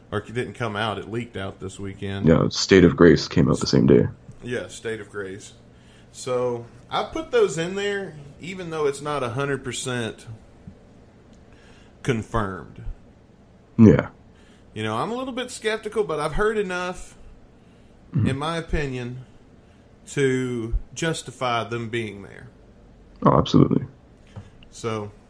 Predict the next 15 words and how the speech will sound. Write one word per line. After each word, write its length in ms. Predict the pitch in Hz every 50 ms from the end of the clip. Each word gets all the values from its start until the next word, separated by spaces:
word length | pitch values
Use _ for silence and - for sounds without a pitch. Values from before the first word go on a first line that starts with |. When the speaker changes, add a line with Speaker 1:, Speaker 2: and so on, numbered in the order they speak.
| _ - - - - - - - - - - - - - - - - - 127
Speaker 1:
those 220 | 139 175 185 175
are 60 | 196
gonna 160 | 185 202 185 165
be 100 | 160 151
some 160 | 156 131 135
interesting 420 | 139 135 131 123 110 - 110 113
episodes 480 | 117 117 113 110 - - 107 107 104 101
when 120 | 113 110 101
we 100 | 104 104
do 140 | 110 123
get 180 | 120 107 98 -
to 60 | - 98
those, 320 | 95 98 95 95 95 -
though. 200 | 101 98 98 101 - - - - - - - - - - - - - - - - -
Speaker 2:
Definitely. 580 | - - - - - - - - - - -